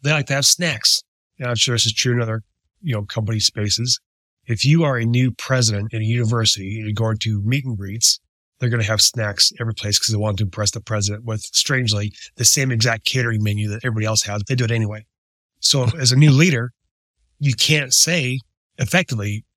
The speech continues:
rather, you can't say, "No, thank you," to the food. So every time you go to a new meeting,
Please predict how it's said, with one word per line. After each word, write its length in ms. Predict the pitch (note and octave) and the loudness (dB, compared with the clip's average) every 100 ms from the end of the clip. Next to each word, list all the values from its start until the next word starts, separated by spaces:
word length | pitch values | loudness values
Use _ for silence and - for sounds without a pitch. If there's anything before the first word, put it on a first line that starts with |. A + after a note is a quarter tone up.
| - | -6
rather, 220 | G#2+ G#2+ | -4 -4
you 100 | A2 | -2
can't 240 | - C#3+ | 0 2
say, 160 | - B2+ | 0 0
"No, 220 | B2+ A#2+ | 0 0
thank 340 | - A#2 A2 | -2 -4 -4
you," 120 | G#2 G2+ | -6 -10
to 120 | G2+ | -12
the 60 | |
food. 260 | G2 - G2 - _ _ _ _ _ _ _ | -12 -14 -14 -18 _ _ _ _ _ _ _
So 200 | - G#2 | -4 -2
every 140 | A2 | -2
time 200 | A2+ B2+ | 0 0
you 60 | C3+ | 0
go 140 | C3 | 0
to 60 | C3+ | 0
a 40 | |
new 120 | C#3+ D#3+ | 2 2
meeting, 360 | D3+ B2 B2 | 2 0 -4